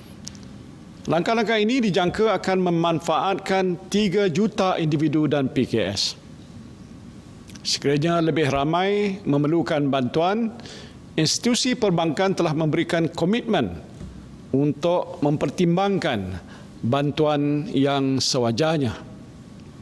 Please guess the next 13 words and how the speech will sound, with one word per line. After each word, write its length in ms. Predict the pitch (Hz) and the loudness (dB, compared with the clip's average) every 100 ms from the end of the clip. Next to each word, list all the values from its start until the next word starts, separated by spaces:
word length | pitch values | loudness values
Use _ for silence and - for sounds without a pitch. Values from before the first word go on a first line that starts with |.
| - - - - - - | -18 -18 -18 -18 -18 -6
Justru 480 | 123 131 - 202 214 | 0 0 2 2 2
peminjam 480 | 160 156 156 175 165 | 2 4 4 2 2
yang 240 | 151 139 | 2 2
layak 400 | 131 143 196 202 - - - - - - - - | 2 2 2 0 -4 -14 -16 -18 -20 -18 -18 -4
bolehlah 400 | 139 214 247 202 156 | 0 2 2 0 0
menghubungi 880 | 175 170 147 160 165 175 175 165 - | 2 2 2 2 2 2 2 0 -2
bank 480 | 127 156 151 143 | 0 2 2 0
masing-masing 960 | 135 135 135 135 131 185 190 190 175 156 - - - | 0 2 2 0 0 0 2 2 0 -4 -12 -18 -2
untuk 320 | 139 143 - | 0 2 2
membuat 480 | 156 156 151 160 160 | 2 2 2 0 0
permohonan 720 | 143 147 147 151 147 147 135 - - - - | 0 0 2 2 2 2 0 -4 -12 -16 -2
mulai 400 | 139 139 143 139 | 0 2 0 0
tujuh 480 | 190 208 147 180 | 0 0 2 2